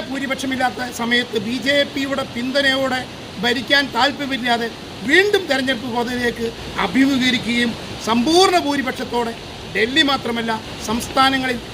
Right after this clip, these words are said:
സാരമായ സ്വാധീനമുണ്ടാക്കാൻ കഴിഞ്ഞ ശ്രീ കെജ്രിവാളിൻ്റെ ഇരുപത് ദിവസത്തെ ഇടക്കാല ജാമ്യം ഇന്ത്യൻ രാഷ്ട്രീയത്തിൻ്റെ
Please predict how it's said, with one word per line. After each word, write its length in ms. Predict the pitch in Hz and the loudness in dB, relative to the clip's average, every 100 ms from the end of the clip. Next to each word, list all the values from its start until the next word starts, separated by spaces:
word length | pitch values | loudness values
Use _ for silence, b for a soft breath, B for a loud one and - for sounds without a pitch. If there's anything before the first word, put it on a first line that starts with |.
| - - | -6 2
സാരമായ 600 | 262 330 359 349 302 285 269 | 4 6 6 4 2 0 0
സ്വാധീനമുണ്ടാക്കാൻ 800 | 247 247 254 247 240 240 233 233 220 | -2 -2 -2 -2 -2 -2 -2 -4 -4
കഴിഞ്ഞ 260 | 220 220 226 214 - - - | -4 -2 -4 -6 -10 -8 2
ശ്രീ 120 | 262 262 | 2 4
കെജ്രിവാളിൻ്റെ 720 | 233 226 285 294 269 269 254 262 233 | 4 4 4 6 6 4 2 0 0
ഇരുപത് 320 | 254 285 277 247 | 0 0 0 -2
ദിവസത്തെ 340 | 247 - 247 226 | -4 -4 2 4
ഇടക്കാല 440 | 233 254 269 269 262 226 | 4 2 4 4 4 2
ജാമ്യം 320 | 254 311 269 - - - - 233 | 4 4 2 -2 -12 -10 -4 -2
ഇന്ത്യൻ 280 | 277 302 269 | 2 2 4
രാഷ്ട്രീയത്തിൻ്റെ 580 | 254 240 254 254 262 247 | 2 2 -6 -6 -4 -2